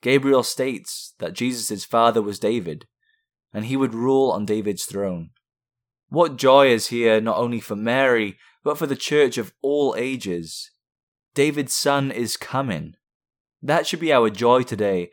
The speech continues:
as we are thankful for Christ's coming and dying on the cross.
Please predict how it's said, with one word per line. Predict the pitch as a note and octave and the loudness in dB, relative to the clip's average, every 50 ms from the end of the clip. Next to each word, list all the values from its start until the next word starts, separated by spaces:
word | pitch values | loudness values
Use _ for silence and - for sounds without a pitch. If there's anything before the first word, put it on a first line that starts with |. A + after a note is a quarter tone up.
| _ - _ - | _ -20 _ -8
as | - B2 B2+ | -8 -8 -6
we | C#3+ E3+ D#3+ | -2 0 0
are | C3+ | 0
thankful | A2+ - - - C#3+ D3 D3 C#3 - - A#2+ G2+ | 0 -2 -4 -2 -2 -2 -4 -6 -10 -10 -10 -10
for | - - G#2 F#2+ | -8 -8 -8 -8
Christ's | - - B2+ B2+ D3 D3 - - | -6 0 2 2 2 2 0 -6
coming | - - A#2+ G#2+ G2 F#2+ F#2 F2+ _ _ _ - | -6 -6 -6 -4 -4 -4 -6 -6 _ _ _ -12
and | - G2+ G#2+ G2+ | -10 -6 -4 -2
dying | A2+ A2+ A#2 A#2 A2+ A2 | -2 0 -2 -2 -4 -4
on | G#2 | -6
the | G2 | -8
cross. | - - - G2 F#2 F2 E2 D#2 - - - - - | -8 -6 -4 -4 -4 -4 -4 -8 -14 -18 -18 -20 -20